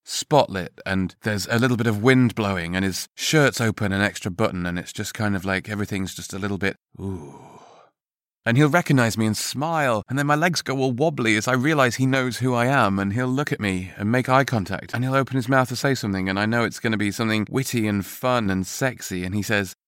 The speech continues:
"Hey man, filter coffee with almond milk, right?" And I'll say, "Yeah." And while I'm desperately trying to start a conversation, he'll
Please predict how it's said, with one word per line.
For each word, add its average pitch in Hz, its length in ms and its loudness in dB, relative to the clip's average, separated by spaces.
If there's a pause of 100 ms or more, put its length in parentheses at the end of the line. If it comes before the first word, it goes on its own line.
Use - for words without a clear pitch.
(180)
"Hey 196 140 0
man, 135 300 2
filter 170 320 -6
coffee 147 300 0
with 131 120 4
almond 127 320 4
milk, 82 180 -2
right?" 104 400 0 (220)
And 117 140 2
I'll 120 80 2
say, 135 140 -4
"Yeah." 120 440 0 (240)
And 117 140 -2
while 123 160 2
I'm 135 180 0
desperately 117 380 -2
trying 113 180 0
to 104 60 -2
start 120 260 0
a 101 60 -6
conversation, 110 640 -2
he'll 104 240 0